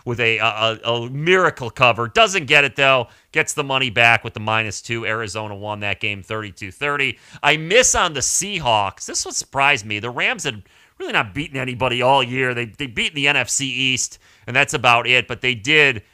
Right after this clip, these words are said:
beat the Seahawks at home twenty-three sixteen back on Sunday. So the Seahawks lose as a small road dog. They were getting one and a half. Also, had the Niners plus nine and a half down in New Orleans. Drew Brees gets hurt. He's out a little bit with that,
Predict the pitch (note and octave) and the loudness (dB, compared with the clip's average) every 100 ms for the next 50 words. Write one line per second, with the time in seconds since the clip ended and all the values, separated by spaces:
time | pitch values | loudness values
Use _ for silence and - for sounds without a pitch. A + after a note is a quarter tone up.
0 | _ _ C#3+ C#3+ B2 D3+ C#3 C3+ A#2+ B2 | _ _ -6 -4 -4 -2 2 2 2 -4
1 | G#2+ B2 A#2+ A2+ - B2 B2+ A2+ A#2+ A#2+ | -4 -2 -2 -4 -10 -6 -6 -6 -10 -10
2 | - - B2 - - B2+ A#2+ G2+ A2+ G#2+ | -8 -6 -6 -8 -10 -8 -6 -4 -2 -2
3 | A2+ G2+ - B2 A#2 A2+ G#2+ F#2 F#2+ - | -4 -8 -6 -6 -4 -6 -8 -10 -10 -8
4 | C3 A#2 G#2+ - G#2+ A#2 B2 G2+ F#2+ G2 | -4 -2 -4 -8 -8 -6 -6 -6 -6 -6
5 | - A#2+ B2 A#2 A2 G#2+ F2 A2 A2 G#2 | -6 -4 -2 -2 -4 -8 -4 0 0 -2
6 | G2+ F2+ G#2+ G2+ G#2 G#2 F#2 F#2+ A#2+ A2 | -8 -6 -6 -6 -6 -4 -2 2 4 4
7 | - D#3+ D3+ D3+ B2+ - - - - D#3+ | 2 0 2 2 2 0 -20 -10 -2 0
8 | E3 E3 F#3 G3 F#3 - - F3 - D3 | 0 4 6 6 2 -4 -2 0 0 0
9 | D#3+ D#3+ D3 B2+ C#3 C#3 - C#3 C3 A#2+ | 2 2 2 2 4 2 2 0 0 -2
10 | A2+ A#2+ C#3+ D3+ D3 B2+ F#2+ C#3 G#2 C3 | -4 0 2 2 0 -6 -6 -8 -6 -6
11 | B2 - G#2 - - C#3+ C3 A#2 G#2+ A#2+ | -4 -4 -4 -6 -6 -6 -6 -6 0 0
12 | A#2 A2 A#2 A2 E2+ A#2 G2+ G2 G#2 F2 | 0 -2 -6 -8 -4 -4 -4 -4 -4 -4